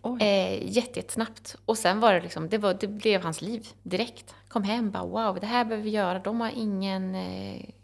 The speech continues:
Speaker 2: alltså, en sak som han upptäckte ganska tidigt var så här, "Men han, de har ingen, liksom, det finns ingen kristen musik. Det går liksom inte att få tag i där." Vi måste liksom översätta några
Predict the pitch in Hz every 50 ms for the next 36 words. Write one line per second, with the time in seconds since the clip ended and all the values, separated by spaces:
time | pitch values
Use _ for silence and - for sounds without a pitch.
0 | - - - - 202 - 196 185 175 175 180 185 - - - - _ - 214 214
1 | 214 214 - - - 196 190 - - - - - - - - - 240 247 - 220
2 | - 208 190 - - - 233 226 214 196 208 214 214 - 202 180 175 175 - 175
3 | 180 190 196 208 202 190 190 190 185 196 214 214 202 190 185 180 - 175 170 185
4 | 226 254 240 175 165 - - - 220 - - - - 170 165 - - - 349 330
5 | 220 - - - - - - 254 285 349 - 339 277 - - 185 - - 175 -
6 | - - 226 302 403 359 240 202 - - - - - - - - - - - _
7 | - - - - - - - _ _ - 240 269 277 269 269 - - 214 202 190
8 | - 190 196 - - 240 202 180 165 170 - 170 - - - - 226 214 185 180
9 | 185 185 180 175 175 180